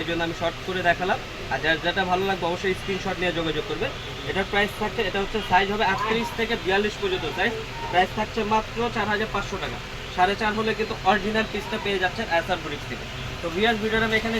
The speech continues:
শেষ করছি, আমি একটা আবারও চলে যাচ্ছি। এটা হচ্ছে এসআর বুটিক্স, নূর মেনশন, দ্বিতীয় তলা। মোবাইল নাম্বারটা যেটি রয়েছে জিরো ওয়ান সিক্স এইট ফোর টু ওয়ান জিরো ফাইভ সেভেন টু, সাথে একটি রবি নম্বর রয়েছে জিরো ওয়ান এইট ওয়ান থ্রি জিরো সিক্স ডাবল ফোর এইট ফোর। এই WhatsApp দুটোই আছে, যার যেটা ভালো লাগবে স্ক্রিনশট নিয়ে যোগাযোগ করবে।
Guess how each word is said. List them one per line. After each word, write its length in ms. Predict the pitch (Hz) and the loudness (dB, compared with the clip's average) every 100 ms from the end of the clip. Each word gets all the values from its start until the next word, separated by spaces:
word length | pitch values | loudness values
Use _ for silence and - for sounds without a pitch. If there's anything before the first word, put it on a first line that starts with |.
| 214 | 0
শেষ 120 | 214 | -2
করছি, 160 | 220 220 196 | -2 0 2
আমি 80 | 190 | 2
একটা 240 | 190 190 190 | -2 -2 -2
আবারও 200 | 190 208 196 | 0 -4 -6
চলে 140 | 180 220 | -6 -6
যাচ্ছি। 220 | 135 202 - - - - - - - - - - - | -6 -6 -8 -8 -8 -8 -8 -8 -8 -8 -8 -8 -6
এটা 100 | 220 202 | -4 -2
হচ্ছে 140 | 202 208 | 2 2
এসআর 220 | 202 240 | 2 0
বুটিক্স, 220 | 220 220 220 | 2 0 2
নূর 120 | 214 214 | 0 2
মেনশন, 240 | 202 214 | 0 2
দ্বিতীয় 200 | 202 196 190 | 2 2 0
তলা। 160 | 180 185 | 2 2
মোবাইল 180 | 180 180 180 | 0 2 2
নাম্বারটা 240 | 175 170 170 | 2 0 2
যেটি 140 | 180 | 4
রয়েছে 240 | 196 196 220 196 | 6 6 4 2
জিরো 120 | 175 | 2
ওয়ান 80 | 170 170 | 2 0
সিক্স 140 | 165 | -2
এইট 80 | 175 202 | -2 0
ফোর 120 | 208 - | 0 0
টু 40 | 185 | 0
ওয়ান 100 | 175 | 2
জিরো 120 | 180 202 | 2 0
ফাইভ 120 | 180 170 | -2 -2
সেভেন 120 | 185 180 | -2 -2
টু, 60 | 220 | -2
সাথে 140 | 185 175 | -2 0
একটি 120 | 175 | 2
রবি 160 | 196 208 190 | 4 6 4
নম্বর 160 | 151 131 | 4 0
রয়েছে 200 | 117 120 131 | -2 -4 0
জিরো 120 | 175 | 2
ওয়ান 100 | 196 | 4
এইট 100 | 202 208 | 2 2
ওয়ান 120 | 214 196 | 0 0
থ্রি 200 | 185 196 | 2 6
জিরো 140 | 196 208 202 | 6 4 4
সিক্স 160 | 196 165 | 0 2
ডাবল 160 | 180 180 | -2 0
ফোর 100 | 220 202 | 0 0
এইট 100 | 170 | -2
ফোর। 100 | - - - - - | -6 -8 -10 -10 -2
এই 60 | 165 | 4
WhatsApp 300 | 208 214 240 208 | 4 4 2 2
দুটোই 220 | 220 226 220 | 4 4 4
আছে, 120 | 240 214 | 2 2
যার 120 | 190 | 0
যেটা 140 | 196 196 | 0 0
ভালো 120 | 190 202 | 0 0
লাগবে 180 | 202 190 185 | -2 -4 -4
স্ক্রিনশট 340 | 185 185 175 | -4 -4 -4
নিয়ে 160 | 180 165 | -2 -2
যোগাযোগ 240 | 165 156 143 | 0 0 0
করবে। 160 | 147 | 0